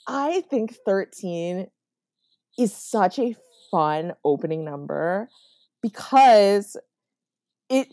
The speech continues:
it does give you a really quick glance, and I would say a really efficient way of, like, here is why this character, even though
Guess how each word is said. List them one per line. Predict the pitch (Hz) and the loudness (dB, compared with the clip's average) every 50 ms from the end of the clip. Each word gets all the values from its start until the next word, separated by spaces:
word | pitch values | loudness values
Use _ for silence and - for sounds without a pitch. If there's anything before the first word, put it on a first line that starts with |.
| - - | -2 0
it | 269 208 | 0 2
does | 196 254 233 247 277 - - | 6 6 6 6 6 4 0
give | 349 285 285 | -2 0 2
you | 294 339 339 277 | 2 2 4 4
a | 233 226 | 4 4
really | 190 170 175 180 175 175 190 196 208 214 214 220 202 196 - - | 2 2 2 2 4 2 0 -2 -2 -4 -4 -6 -8 -10 -14 -12
quick | - - 214 170 170 175 - - - - _ _ _ _ _ _ - 165 165 | -2 4 6 6 6 6 2 -2 -20 -20 _ _ _ _ _ _ -10 -8 -2
glance, | 143 170 165 170 160 147 135 143 135 135 170 - - - - - _ | 2 2 4 4 4 2 0 -2 -4 -4 -6 -10 -14 -18 -20 -8 _
and | - 247 269 | -2 0 0
I | - - 285 | 2 4 6
would | 403 523 453 | 6 6 6
say | 403 415 | 6 4
a | 254 | 6
really | 233 208 202 190 | 6 6 6 6
efficient | 180 190 - 202 - - 185 - | 4 2 0 -4 -4 -4 -6 -4
way | 131 160 170 165 143 143 120 | 0 4 4 6 6 4 4
of, | - 165 143 | 2 0 0
like, | 156 147 139 139 _ _ _ _ _ _ - | 0 0 0 -2 _ _ _ _ _ _ -2
here | 285 294 302 | 2 4 4
is | 285 262 | 4 4
why | 247 226 208 196 190 | 6 6 6 6 6
this | 190 190 196 - | 4 2 -2 -4
character, | - - 202 175 170 165 - - 170 165 165 165 160 | -4 0 2 2 2 0 0 0 2 2 4 2 0
even | - 247 247 247 240 | 0 -2 0 0 2
though | 226 202 196 190 190 170 | 4 4 4 4 4 2